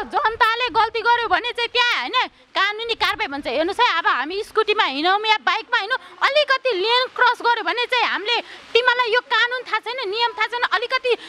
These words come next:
तिमीले यसो गर्न मिल्छ, तिमीहरू जस्तो जिम्मेवार" भएर हामी जनतालाई चाहिँ सिकाउँछन् होइन। सानो कुरा गर्दा नि कानुनको कुरा गर्छन् होइन। यहाँ ठुलो हत्या, छ, छजनाको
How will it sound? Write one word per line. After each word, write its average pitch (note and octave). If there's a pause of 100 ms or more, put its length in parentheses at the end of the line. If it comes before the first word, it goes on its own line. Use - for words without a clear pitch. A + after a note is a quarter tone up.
तिमीले A#4+
यसो A#4+
गर्न A#4+
मिल्छ, B4+
तिमीहरू A#4+
जस्तो A#4
जिम्मेवार" A#4
भएर C#4+
हामी D4+
जनतालाई A#4+
चाहिँ A4
सिकाउँछन् G#4
होइन। E4+ (240)
सानो D5+
कुरा B4+
गर्दा A#4+
नि G#4
कानुनको A4+
कुरा A4+
गर्छन् G#4
होइन। F4+ (300)
यहाँ -
ठुलो B4
हत्या, G#4+
छ, - (240)
छजनाको A4